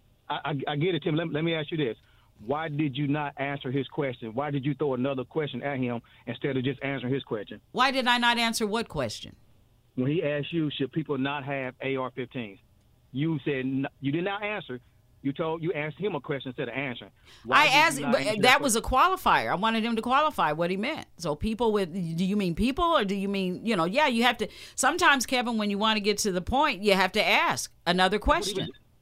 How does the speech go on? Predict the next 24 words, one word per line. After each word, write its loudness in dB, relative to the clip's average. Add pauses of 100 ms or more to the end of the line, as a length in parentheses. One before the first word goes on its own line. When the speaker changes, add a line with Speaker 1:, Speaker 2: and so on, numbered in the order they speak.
(160)
Speaker 1:
and 0
that's -4
what 0
he 0
was 0
doing 0
with -4
you. 0
He -2
was -2
trying -4
to -4
get -4
where, -2 (140)
see -4
where 0
you -2
were 0
at. -4
Speaker 2:
No, 2
Speaker 1:
The -8
same -8
thing -4
Speaker 2:
well, -6